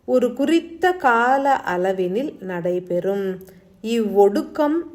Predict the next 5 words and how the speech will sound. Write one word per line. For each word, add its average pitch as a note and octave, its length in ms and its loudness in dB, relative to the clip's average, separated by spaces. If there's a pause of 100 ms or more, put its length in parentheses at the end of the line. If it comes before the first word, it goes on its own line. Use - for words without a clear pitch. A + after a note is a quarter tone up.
(120)
துவங்கி A#3 720 0 (180)
சில A3 340 -2 (120)
கால A3 440 0 (240)
அளவுகளும் G#3+ 880 -2
கடந்துள்ளன. F#3 840 -4